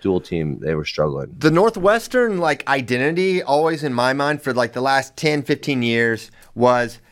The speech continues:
Speaker 2: they're a, a team that's always gonna have, like, three-ish,
Speaker 1: Yeah.
Speaker 2: like, hammers, and then they're gonna have some guys in the lineup. You're like, "Who is this?" But now
Speaker 1: Yeah.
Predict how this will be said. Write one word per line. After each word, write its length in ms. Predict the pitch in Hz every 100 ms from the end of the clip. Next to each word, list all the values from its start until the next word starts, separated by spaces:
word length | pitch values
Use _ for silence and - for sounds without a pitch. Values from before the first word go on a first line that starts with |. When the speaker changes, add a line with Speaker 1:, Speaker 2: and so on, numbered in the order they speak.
| _
Speaker 2:
they're 260 | - 147 165
a, 280 | - 143 135 131
a 80 |
team 420 | 131 - 170 170 156
that's 160 | 127
always 360 | - 147 170 143
gonna 180 | 160 143
have, 260 | 147 147
like, 300 | 135 120 - _ _ _ _ _ _ - _
three-ish, 1000 | _ - 156 175 202 202 185 170 165 -
Speaker 1:
Yeah. 40 |
Speaker 2:
like, 140 | 135 -
hammers, 640 | - 160 160 147 110 95 -
and 140 | 139
then 120 | 147
they're 140 | 139 196
gonna 120 | 220
have 140 | 202
some 180 | 196 180
guys 320 | 151 143 160 156 131
in 100 | 147
the 80 | 131
lineup. 300 | 131 143 135
You're 100 | 135
like, 160 | 117 -
"Who 260 | - 196
is 240 | 143 156 113
this?" 440 | 107 - - - - _
But 120 | 135
now 340 | 143 208 330 277
Speaker 1:
Yeah. 180 | 85